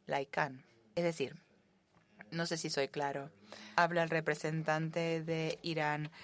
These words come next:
Yo, en cuanto a la reducción de los requerimientos para los registradores de Irán, ¿esto tiene que ver con el seguro o es una condición diferente? Habla Rafik.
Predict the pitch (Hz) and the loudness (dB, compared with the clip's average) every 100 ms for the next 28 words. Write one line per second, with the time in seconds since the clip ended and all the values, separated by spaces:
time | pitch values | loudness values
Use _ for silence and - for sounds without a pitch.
0 | - - 175 185 220 220 233 - 220 220 | -18 -14 -6 -2 2 2 2 0 -2 2
1 | 233 233 240 226 226 226 - - 285 311 | 2 4 4 4 2 0 -2 0 2 2
2 | 269 208 196 175 170 170 170 185 185 185 | 2 0 0 0 0 -2 -2 0 -2 0
3 | 185 185 185 - - - 170 165 165 165 | 0 0 -2 -8 -6 0 4 4 2 -2
4 | 165 165 170 180 170 160 - 175 160 156 | 2 4 4 2 2 0 0 2 2 2
5 | 151 151 - - - - - _ _ - | -2 -8 -14 -20 -20 -20 -20 _ _ 0
6 | 196 190 226 208 208 208 196 180 175 175 | 0 2 2 2 2 2 2 4 4 4
7 | 180 - _ - - 170 165 165 165 165 | 0 -6 _ -20 -2 0 2 0 -2 -2
8 | 190 214 185 190 208 190 175 165 165 170 | 2 4 4 2 2 2 0 -2 -2 -2
9 | 170 - 147 143 143 139 139 - 165 160 | -2 0 2 2 0 -2 -4 0 0 0
10 | 165 160 165 156 - 143 - | 2 0 2 -2 0 -2 -2